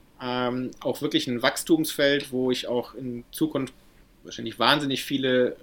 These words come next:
Jobgelegenheiten kennen würde, jetzt gar nicht mal in der D W S, sondern generell in der, in der, in der Branche. Ähm, das ist also für alle kommenden Generationen wirklich ein, ein sehr, sehr, äh, spannender Themenbereich und natürlich für alle, die dort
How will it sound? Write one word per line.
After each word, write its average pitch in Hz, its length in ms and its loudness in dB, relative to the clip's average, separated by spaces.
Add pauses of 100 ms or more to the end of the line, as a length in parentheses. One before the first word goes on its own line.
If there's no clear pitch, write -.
(180)
Jobgelegenheiten 123 1160 0 (340)
kennen 151 360 0
würde, 123 220 0
jetzt 117 200 0
gar 117 120 0
nicht 123 180 -4
mal 120 180 -4
in 120 100 -6
der 113 100 0
D 113 180 0
W 113 80 -4
S, - 220 -8
sondern 117 260 -4
generell 127 420 4
in 117 140 -2
der, 117 320 0
in 127 100 -6
der, 117 200 0
in 123 80 -8
der 113 120 4
Branche. 147 540 -2 (500)
Ähm, 127 380 4 (180)
das - 140 -10
ist 127 120 -4
also 127 180 2
für 135 240 0
alle 139 380 6 (380)
kommenden 170 400 6
Generationen 143 920 2
wirklich 135 360 -4
ein, 123 340 -4
ein 123 140 -6
sehr, 123 180 2
sehr, 120 760 0
äh, - 40 -8
spannender 123 540 -4
Themenbereich 127 760 -4 (340)
und - 100 -10
natürlich 127 460 -2
für 127 160 -2
alle, 123 220 2
die 123 160 -8
dort 117 340 0